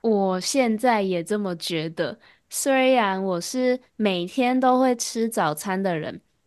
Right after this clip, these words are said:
但是我现在越来越不喜欢去早餐店吃早餐，原因就是早餐店的餐点都太油腻了，而且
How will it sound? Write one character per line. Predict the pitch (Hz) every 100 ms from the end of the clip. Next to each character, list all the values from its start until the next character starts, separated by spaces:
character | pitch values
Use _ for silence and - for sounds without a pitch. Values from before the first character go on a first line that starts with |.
| _ _
但 | 277 294
是 | 285 302 294
我 | 262 202 175
现 | - 294 254 240
在 | 269 240 226
越 | - 294 277 202
来 | 185 170
越 | 190 214
不 | 214 220
喜 | - 170 170
欢 | 180 190
去 | 220
早 | 202 165
餐 | 160 196 180
店 | 190 190
吃 | 190 - 175
早 | 190 - -
餐， | - 160 208 - - - _
原 | 220 208
因 | 240 262
就 | 269
是 | 262 262 262 262 _ _
早 | - 196 180
餐 | 262 302
店 | 370 339
的 | 277
餐 | - 285 277 269
点 | 269 208
都 | 226
太 | 226 - 277 247
油 | 202 185 175 170 175
腻 | 202 240 214 175
了， | 156 - 226 - - _ -
而 | 240
且 | 254 311 196